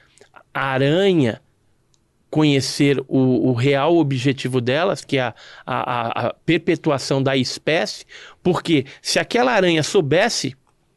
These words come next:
a que foi inoculada, ela se mata, vamos dizer assim, ou se sacrifica, e aí acabou. Não vai ter mais vespa atacando mais nenhuma aranha, porque vai acabar o ciclo de vida ali das vespas. Então,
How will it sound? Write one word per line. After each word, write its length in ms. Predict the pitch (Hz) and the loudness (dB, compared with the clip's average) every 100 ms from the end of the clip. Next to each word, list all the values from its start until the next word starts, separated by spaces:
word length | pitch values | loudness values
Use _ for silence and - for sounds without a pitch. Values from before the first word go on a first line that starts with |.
| _ _ _ _ - | _ _ _ _ -8
a 100 | - | -8
que 140 | - | -4
foi 400 | - - 160 135 - | -4 2 2 2 0
inoculada, 800 | 143 151 143 143 147 196 160 - _ _ _ - | 0 0 0 -2 0 0 -2 -4 _ _ _ -4
ela 260 | 143 180 | 0 0
se 160 | 175 - | 0 0
mata, 400 | 175 175 226 151 131 | 0 0 -2 -6 -2
vamos 220 | 139 135 | -2 0
dizer 100 | 131 | 0
assim, 320 | 131 190 262 - _ _ _ | -2 -2 -2 -4 _ _ _
ou 120 | 139 | -2
se 140 | 143 151 | -2 -4
sacrifica, 800 | 160 143 156 - 196 254 165 135 - _ - | -4 -2 -4 -2 -4 -2 -4 -6 -12 _ -2
e 100 | 175 | 2
aí 120 | 175 | 2
acabou. 580 | - 226 320 320 220 - _ | 0 -4 0 0 0 -6 _
Não 120 | 156 | -2
vai 160 | 151 160 | 0 0
ter 160 | 185 190 | 0 0
mais 280 | 220 196 | 0 0
vespa 400 | 135 143 135 135 | 0 0 0 -2
atacando 600 | 143 143 - 147 160 180 180 - _ | -6 -4 -4 -2 0 0 -4 -12 _
mais 240 | 139 147 139 | -2 0 2
nenhuma 300 | 151 160 190 | 2 2 0
aranha, 280 | 196 160 | 0 0
porque 360 | 135 135 143 143 - - | 0 -4 -2 -2 -6 -14
vai 220 | 123 143 | -4 -2
acabar 340 | 151 - 165 160 | -2 -4 -2 -2
o 100 | 175 | -2
ciclo 380 | - 180 - 160 | -4 -6 -6 -4
de 140 | 170 | -2
vida 320 | 151 165 156 | 0 -2 0
ali 200 | 151 147 147 _ _ _ | 2 0 -2 _ _ _
das 220 | 143 160 | -4 -2
vespas. 360 | 139 120 - - - | 0 -2 -4 -20 -20
Então, 180 | - 175 | -4 -4